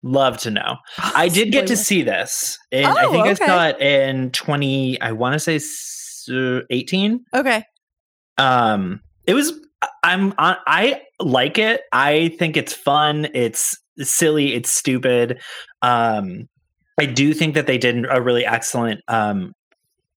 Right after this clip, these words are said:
Speaker 1: translation of a cartoon into
Speaker 2: Yeah.
Speaker 1: a Broadway musical. Um, I don't know if it necessarily succeeds in, like, the whole having various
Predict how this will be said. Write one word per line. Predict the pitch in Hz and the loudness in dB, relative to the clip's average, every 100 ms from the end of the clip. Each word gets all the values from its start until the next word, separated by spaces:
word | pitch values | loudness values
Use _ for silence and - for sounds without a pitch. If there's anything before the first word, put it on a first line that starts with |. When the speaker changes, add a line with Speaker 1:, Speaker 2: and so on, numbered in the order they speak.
| _ _ _ - | _ _ _ -8
Speaker 1:
translation | - 147 123 113 110 131 123 120 | -2 -2 0 0 0 0 0 -2
of | 117 110 | -2 -2
a | - - 139 | -6 -14 -10
cartoon | - 135 117 - 123 113 110 - | -2 -2 -2 -2 0 2 0 -2
into | 117 110 - 113 104 104 | -2 -2 0 0 2 2
Speaker 2:
Yeah. | 120 - - _ _ | 0 -2 -6 _ _
Speaker 1:
a | 131 | -2
Broadway | 123 117 110 | 0 2 2
musical. | 107 104 120 147 151 156 - | 2 0 0 2 2 0 0
Um, | 120 113 101 95 - - - - _ _ _ _ _ _ - | 2 2 2 0 -4 -8 -20 -20 _ _ _ _ _ _ -4
I | 139 | 0
don't | 143 156 165 | 2 0 2
know | 165 165 | 2 2
if | 160 | 2
it | 151 | 2
necessarily | 143 147 143 143 139 135 | 0 0 0 2 4 2
succeeds | - 135 - - 123 135 127 | 0 -2 -2 0 0 0 0
in, | 127 | 0
like, | 120 110 - | 0 0 -2
the | 113 | -2
whole | 127 117 110 | 2 2 4
having | 110 139 120 117 113 | 2 2 0 0 0
various | 110 107 107 107 - | 0 0 0 0 0